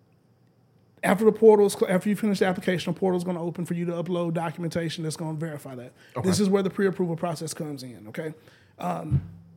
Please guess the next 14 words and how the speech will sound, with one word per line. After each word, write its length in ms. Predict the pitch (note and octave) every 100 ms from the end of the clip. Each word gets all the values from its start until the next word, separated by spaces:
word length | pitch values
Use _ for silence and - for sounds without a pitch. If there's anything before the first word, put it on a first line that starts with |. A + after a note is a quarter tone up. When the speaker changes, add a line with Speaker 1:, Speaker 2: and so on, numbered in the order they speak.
| - -
Speaker 1:
Southeast 480 | - A3 G#3+ A3+ G#3+
Home 180 | A3 G#3+
Loans, 300 | G#3 G3+ F3+
we 140 | G3+
do 100 | F#3
not 160 | F#3+ F#3+
issue 200 | F#3 F3+
pre-approvals 600 | G3 F#3 G3 F3+ F3 -
until 280 | F3+ E3 F#3
we 200 | E3+ F3+
reviewed 360 | E3 D3+ F#3 E3+
all 140 | E3
documentation, 800 | E3 E3 E3 E3 D#3+ C3+ - D3 - _ _
okay? 240 | C#3 F3+